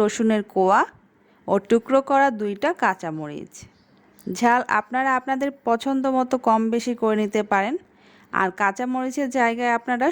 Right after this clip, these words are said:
শুকনো মরিচও অ্যাড করে নিতে পারেন। এখন এর মধ্যে আমরা আধা কাপ পানি অ্যাড করে এগুলোকে ব্লেন্ড করে নেব। আমি এই সবগুলো উপকরণ চালের সাথেই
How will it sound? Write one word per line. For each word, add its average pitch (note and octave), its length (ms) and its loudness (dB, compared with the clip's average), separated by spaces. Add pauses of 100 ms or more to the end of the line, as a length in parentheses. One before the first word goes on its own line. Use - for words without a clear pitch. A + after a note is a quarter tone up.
শুকনো G#3+ 360 0
মরিচও G#3 340 2 (100)
অ্যাড F#3+ 160 0 (100)
করে F3 220 -4
নিতে D#3+ 240 -6
পারেন। D3+ 220 -6 (640)
এখন G#3+ 280 0 (200)
এর A3+ 100 4 (100)
মধ্যে C4+ 260 4 (140)
আমরা A3 200 0 (200)
আধা A#3+ 260 -2
কাপ B3+ 160 -2 (200)
পানি A3 300 0
অ্যাড A#3+ 160 0 (140)
করে A3+ 180 0 (180)
এগুলোকে F3+ 400 2 (100)
ব্লেন্ড F3+ 320 4
করে D#3+ 260 2
নেব। D#3 140 -4 (960)
আমি B3 140 -2 (160)
এই C4 160 0
সবগুলো B3+ 400 0 (160)
উপকরণ C4+ 500 0
চালের B3 320 0
সাথেই C4+ 300 -4